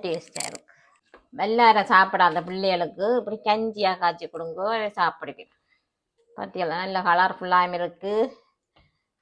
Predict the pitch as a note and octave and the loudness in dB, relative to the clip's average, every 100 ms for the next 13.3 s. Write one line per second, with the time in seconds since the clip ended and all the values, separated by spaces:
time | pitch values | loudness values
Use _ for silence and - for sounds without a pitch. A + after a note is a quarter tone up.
0 | _ - F#3 G3 F3+ E3+ D#3+ F3 E3 D#3 | _ -12 -10 -8 -6 -8 -8 -8 -6 -6
1 | C#3+ - - _ _ _ F#3+ - A3+ G3+ | -8 -14 -20 _ _ _ -14 0 0 0
2 | G3 F#3 F3 E3+ D#3+ D#3 D3+ - A3 A3 | -4 -4 -2 -4 -4 -6 -8 -10 -12 -8
3 | F#3+ F#3+ F#3 D#3+ D#3+ F#3+ F#3+ D#3 B2 - | -8 -6 -4 -4 -6 -8 -8 -6 -8 -10
4 | _ _ - F3+ F#3 E3 D3+ D#3 F#3+ F#3+ | _ _ -8 -6 -6 -6 -6 -8 -8 -8
5 | F3+ D#3+ D#3+ F3 D#3+ C#3+ - - D3+ G#3 | -8 -8 -8 -6 -8 -10 -16 -18 -16 -16
6 | - _ _ _ _ - - D#3+ E3 D#3+ | -18 _ _ _ _ -16 -12 -12 -10 -6
7 | C#3+ - - - - _ _ _ _ _ | -6 -6 -10 -20 -20 _ _ _ _ _
8 | F#3 G3+ G3+ G3 F3+ G3 A3+ B3+ - F#3+ | -10 -2 0 0 -2 0 0 -2 -12 -12
9 | G3+ G3 F3 E3 F3+ F#3 F3+ E3+ F3+ A3+ | -6 -2 -2 0 -2 -2 -2 2 2 2
10 | F4 - _ _ _ _ _ _ _ _ | -2 -8 _ _ _ _ _ _ _ _
11 | - F#3 F#3+ F3+ F#3 F#3+ F#3+ F3+ - F3 | -10 -6 2 2 2 0 -2 -2 -4 -4
12 | E3 E3+ G#3 A3 F#3+ G3 G#3 G3+ F#3+ F#3+ | -4 -6 -6 -2 -2 0 -2 -2 -2 -2
13 | E3+ E3 F3+ | -4 -4 -2